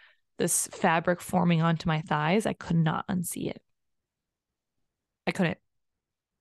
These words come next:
And I remember being up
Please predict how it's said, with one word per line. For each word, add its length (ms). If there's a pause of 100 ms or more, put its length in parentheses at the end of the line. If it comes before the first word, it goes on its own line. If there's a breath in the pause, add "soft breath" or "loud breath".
(2250)
And 100
I 60
remember 360
being 380 (180)
up 300